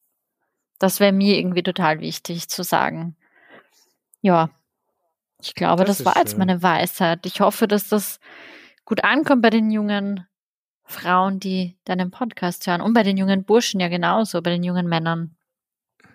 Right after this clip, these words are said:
Speaker 1: Gilt ja
Speaker 2: Ich
Speaker 1: alles auch
Speaker 2: hoffe
Speaker 1: für die
Speaker 2: es.
Speaker 1: Männer natürlich.
Speaker 2: Natürlich.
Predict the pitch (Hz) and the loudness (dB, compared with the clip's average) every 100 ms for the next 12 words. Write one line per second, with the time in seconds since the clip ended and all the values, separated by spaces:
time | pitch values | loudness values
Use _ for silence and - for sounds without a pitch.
0 | _ - 208 196 185 180 196 190 175 - | _ 4 4 4 2 4 2 2 0 0
1 | 196 180 175 170 160 160 175 175 175 170 | 0 2 2 0 -6 -8 0 2 4 2
2 | - _ - - - - - 120 - - | -6 _ -20 -20 -20 -20 -8 -8 -8 -12
3 | - 131 120 107 107 - - | 0 2 2 0 -2 -10 -12